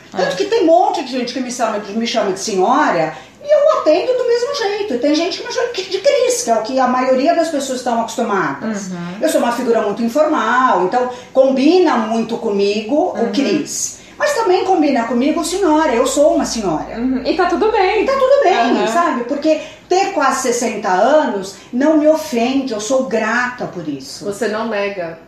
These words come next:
Speaker 1: Eu não nego.
Speaker 3: Porque é tudo que você falou, é, a gente tem, tá, tá te-, está tendo não, né? Teve uma construção, eu tô, eu, eu estou lendo, aliás, eu já li, estou relendo e fazendo muitos pontos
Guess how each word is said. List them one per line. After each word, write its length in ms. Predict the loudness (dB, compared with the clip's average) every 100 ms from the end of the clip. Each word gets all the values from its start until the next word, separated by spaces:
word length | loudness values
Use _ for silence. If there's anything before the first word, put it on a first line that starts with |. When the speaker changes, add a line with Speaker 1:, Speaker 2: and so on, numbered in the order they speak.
| -4
Speaker 1:
Eu 120 | 0
não 180 | 2 2
nego. 400 | 4 4 2 2 0
Speaker 3:
Porque 140 | 0
é 60 | 0
tudo 220 | -4 -6
que 100 | -4
você 260 | -4 -6
falou, 640 | -2 0 2 4 4 2 -2
é, 360 | -2 -2 -4 -4
a 60 | -2
gente 800 | -2 -4 -6 -6 -2 -2 -4 -8
tem, 160 | -4 -4
tá, 220 | -4 -6
tá 100 | -4
te-, 160 | -6 -8 -10 -20 -18
está 360 | -20 -16 -6 -6
tendo 340 | -4 -6 -4 -4
não, 220 | -6 -8
né? 160 | -12 -14 -18 -20 -4
Teve 180 | -2 0
uma 220 | 0 -2
construção, 1040 | -2 -6 -6 -10 -10 -10 -4 0 0 -2 -8 -8
eu 140 | -8
tô, 960 | -4 0 0 2 2 2 0 -2 -6 -12 -20 -20 -20 -20 -20 -18 -4
eu, 160 | -4 -2
eu 80 | -4
estou 260 | -2 -2 0
lendo, 340 | 0 -2 -2
aliás, 400 | -2 0 0 0
eu 100 | -2
já 160 | 0 0
li, 420 | -2 -4 -6 -8
estou 260 | -8 -4 0
relendo 480 | 0 0 0 -2 -4
e 20 |
fazendo 280 | -4 -4 -2
muitos 340 | -4 -4 -8
pontos 600 | -4 -2 -2 -4 -10 -12